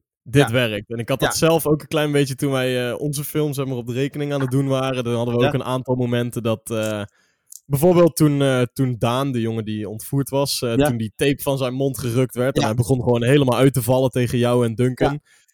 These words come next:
Speaker 1: Eh, ik zag op een gegeven moment vanaf, van achter de monitor, ik keek een keertje op en, en ik zag dat Puck, die was mij aan het aankijken. Die stond achter de camera, die was niet in beeld. En die was zo, die zat echt op de vuist te bijten om er
Speaker 2: Ja,
Speaker 1: lachen in
Speaker 2: ja.
Speaker 1: te houden, zeg maar. Die
Speaker 2: Ja.
Speaker 1: was helemaal stuk aan het gaan.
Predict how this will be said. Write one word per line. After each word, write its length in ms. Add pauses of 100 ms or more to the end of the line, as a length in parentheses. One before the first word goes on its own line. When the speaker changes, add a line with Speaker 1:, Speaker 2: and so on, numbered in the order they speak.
(140)
Speaker 1:
Eh, 460
ik 80
zag 140
op 120
een 60
gegeven 160
moment 140
vanaf, 280
van 220
achter 260
de 60
monitor, 520
ik 80
keek 200
een 60
keertje 340
op 200
en, 160
en 180
ik 120
zag 180
dat 200
Puck, 220
die 100
was 160
mij 120
aan 120
het 80
aankijken. 560
Die 100
stond 200
achter 240
de 80
camera, 360
die 100
was 120
niet 140
in 80
beeld. 320 (200)
En 120
die 100
was 240
zo, 520
die 120
zat 180
echt 140
op 140
de 140
vuist 460
te 100 (120)
bijten 460
om 160
er 60
Speaker 2:
Ja, 80
Speaker 1:
lachen 280
in 80
Speaker 2:
ja. 60
Speaker 1:
te 60
houden, 360
zeg 160
maar. 120
Die 100
Speaker 2:
Ja. 40
Speaker 1:
was 100
helemaal 420
stuk 300
aan 120
het 140
gaan. 260